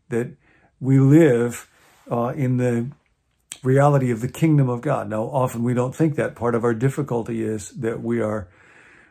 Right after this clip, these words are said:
wired, we have been embodied and habituated to think that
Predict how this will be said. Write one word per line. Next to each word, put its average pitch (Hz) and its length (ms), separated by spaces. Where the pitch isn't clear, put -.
wired, 120 580
we 113 200
have 113 140
been 113 440
embodied 120 760
and 113 360
habituated 113 760
to 117 100
think 139 380
that 120 280